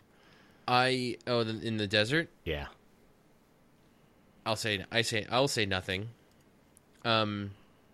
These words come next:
Speaker 1: so some of 'em are based on, so the, the thing I love about this game, and, like, The
Speaker 2: 'Cause it's,
Speaker 1: Witness
Speaker 2: like
Speaker 1: is objectively great. Um,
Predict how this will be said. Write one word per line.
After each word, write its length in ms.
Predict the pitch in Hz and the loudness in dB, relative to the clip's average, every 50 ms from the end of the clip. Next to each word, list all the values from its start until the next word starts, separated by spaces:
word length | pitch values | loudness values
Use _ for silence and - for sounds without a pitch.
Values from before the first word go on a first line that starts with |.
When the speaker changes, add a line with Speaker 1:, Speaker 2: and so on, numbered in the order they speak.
| - - _ _ _ _ _ _ _ _ _ _ _ _ _ _ _ _ - | -20 -20 _ _ _ _ _ _ _ _ _ _ _ _ _ _ _ _ -6
Speaker 1:
so 220 | 117 123 143 135 | 0 2 4 4
some 220 | 123 - - 151 160 | 4 4 4 4 2
of 140 | 170 160 | 2 2
'em 240 | 175 180 175 170 165 | 2 2 2 0 -2
are 220 | 156 - 147 147 147 | -2 0 2 2 2
based 400 | 143 - 143 139 143 143 - - | 2 2 0 0 0 -2 -4 -6
on, 120 | 147 - | -4 -2
so 120 | - 170 | -2 -2
the, 120 | 175 165 196 | -2 -2 -4
the 200 | 185 - - 196 | -6 -6 -8 -4
thing 240 | - - 247 262 302 | 0 0 2 2 2
I 80 | 277 214 135 113 | 0 0 0 2
love 160 | 117 117 117 | 2 2 2
about 220 | 117 107 101 95 - | 2 0 -2 -2 -2
this 140 | 92 90 | -6 -10
game, 280 | - - 87 82 82 82 - | -10 -10 -12 -12 -14 -8 -4
and, 160 | - 113 120 | -4 0 2
like, 280 | 123 127 120 - - - - - | 2 2 0 0 -6 -16 -14 -10
The 160 | - 120 139 | -2 0 2
Speaker 2:
'Cause 40 | 139 | 4
it's, 40 | 139 | 4
Speaker 1:
Witness 240 | 107 107 - 285 - | 2 2 2 2 4
Speaker 2:
like 120 | - 170 | 4 4
Speaker 1:
is 220 | 151 139 120 113 - | 2 2 0 -2 -2
objectively 680 | 120 110 - - 113 101 - - 117 104 107 104 95 | -6 -4 -2 0 0 0 0 -2 -4 0 0 0 0
great. 380 | 90 - 95 87 85 87 80 - _ - - - _ _ _ - _ - | 0 0 -2 -2 -2 -4 -8 -12 _ -20 -20 -20 _ _ _ -12 _ -2
Um, 320 | 104 101 98 95 95 - | 0 0 0 -2 -4 -8